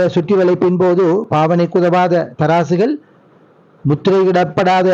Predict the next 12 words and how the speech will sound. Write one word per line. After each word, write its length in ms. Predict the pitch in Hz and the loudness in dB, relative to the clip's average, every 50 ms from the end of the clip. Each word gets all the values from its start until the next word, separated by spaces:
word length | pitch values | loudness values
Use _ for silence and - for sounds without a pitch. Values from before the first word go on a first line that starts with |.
| 175 151 | 0 0
நிறுத்தல் 460 | 147 147 151 175 156 - 208 190 180 | 0 0 0 0 0 0 0 0 2
அளத்தல் 340 | 160 170 175 - - 180 165 | 0 0 0 0 -2 -2 0
கருவிகள் 420 | - 170 175 175 180 160 185 175 - | 0 0 0 0 0 0 0 0 0
போன்றவற்றை 480 | 180 185 180 175 175 180 156 175 185 180 | 0 0 0 0 0 -2 0 0 0 2
வைத்து 240 | 170 175 170 175 190 180 | 2 0 0 0 0 0
வியாபாரம் 560 | 143 151 160 170 175 170 185 185 185 180 175 | 2 2 2 2 2 2 2 0 0 0 0
செய்தமை, 360 | 180 175 175 165 175 170 190 233 277 285 - _ - - | 0 0 0 0 0 0 0 -2 -2 -4 -10 _ -6 -2
நிறை 200 | 147 156 175 190 | 0 0 2 0
குறைவாக 540 | 185 143 180 180 185 185 175 180 185 170 175 | 0 0 0 0 0 2 2 0 0 0 0
விற்பனை 360 | 165 170 156 - 190 185 180 175 | 0 -2 -2 -2 -2 0 0 0
செய்தமை 380 | 175 196 185 180 180 175 175 | 0 0 0 0 0 0 0
உட்பட 360 | 175 175 170 - - 196 170 | 0 0 -2 -2 -2 -2 0